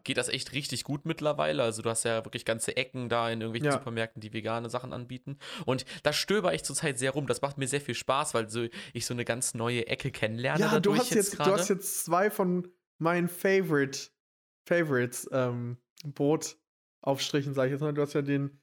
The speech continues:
Speaker 1: Ja.
Speaker 2: dass ich auch, den Tipp hatte ich ja, die, ähm, den veganen Schinkenspicker, den
Speaker 1: Mhm.
Speaker 2: hattest du ja.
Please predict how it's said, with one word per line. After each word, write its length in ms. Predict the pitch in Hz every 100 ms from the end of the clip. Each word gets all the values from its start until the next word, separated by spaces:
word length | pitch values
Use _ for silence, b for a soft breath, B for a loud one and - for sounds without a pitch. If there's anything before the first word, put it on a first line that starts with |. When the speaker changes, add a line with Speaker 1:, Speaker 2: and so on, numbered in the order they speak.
| _
Speaker 1:
Ja. 320 | - 139 139 143
Speaker 2:
dass 180 | - 151
ich 100 | 156
auch, 260 | 165 165 160
den 240 | 160 160 160
Tipp 220 | 202 202
hatte 120 | 175
ich 60 | 170
ja, 140 | 170
die, 260 | 165 156 147
ähm, 640 | 143 143 139 139 139 139 - - _ _ _ -
den 880 | 156 147 139 135 135 131 127 127 123
veganen 300 | 143 139 139
Schinkenspicker, 800 | - 190 202 - 214 233 330 - _ _ _ _
den 100 | 160
Speaker 1:
Mhm. 40 | 175
Speaker 2:
hattest 280 | 185 190 196
du 60 |
ja. 340 | 196 214 262